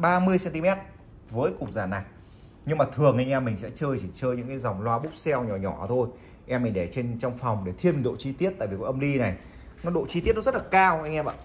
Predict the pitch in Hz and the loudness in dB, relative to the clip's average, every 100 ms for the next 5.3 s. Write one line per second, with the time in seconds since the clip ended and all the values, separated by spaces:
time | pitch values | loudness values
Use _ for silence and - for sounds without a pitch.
0 | - - - - 113 123 165 180 151 127 | -14 -14 -18 -18 -10 -2 2 4 6 4
1 | 147 143 151 127 127 120 90 123 135 135 | 2 2 2 2 0 0 0 0 -2 -2
2 | 117 98 104 139 165 151 127 95 110 123 | 0 -2 -2 0 0 2 2 0 -4 -6
3 | - - 120 120 113 127 180 - - - | -10 -18 -10 -6 -4 -4 -8 -12 -18 -14
4 | - 165 - 160 135 131 131 127 175 147 | -6 -6 0 2 4 2 2 0 -4 -2
5 | 117 123 143 | -2 -2 -4